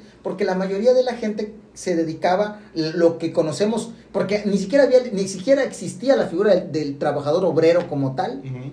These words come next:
Speaker 1: ni siquiera existía esa con-, conceptualización, pero lo que sí había eran gentes que ya estaba en la servidumbre. Esta gente que estaba en la servidumbre, como Katia trajo hasta este punto, fun-,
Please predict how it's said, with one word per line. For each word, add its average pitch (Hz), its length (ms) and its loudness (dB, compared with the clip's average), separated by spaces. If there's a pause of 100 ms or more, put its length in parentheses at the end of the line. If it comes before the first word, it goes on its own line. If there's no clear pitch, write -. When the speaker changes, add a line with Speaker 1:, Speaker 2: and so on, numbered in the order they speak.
Speaker 1:
ni 170 120 -4
siquiera 277 300 -4
existía 220 420 -4
esa 208 180 -4
con-, 151 240 -10 (100)
conceptualización, 143 920 -4 (1000)
pero 214 140 4
lo 220 140 2
que 220 100 -6
sí 262 160 2
había 262 420 4
eran 220 260 0
gentes 233 360 -6
que 170 240 -2
ya 269 280 2
estaba 190 420 -4
en 175 60 -2
la 147 100 -4
servidumbre. 131 680 -4 (160)
Esta 190 220 0
gente 196 280 -4
que 190 60 -8
estaba 170 220 -2
en 180 60 2
la 175 60 -2
servidumbre, 190 560 -2 (220)
como 147 320 0
Katia 175 340 0
trajo 160 280 -2
hasta 160 180 -2
este 208 200 -2
punto, 214 460 0 (560)
fun-, 190 300 -6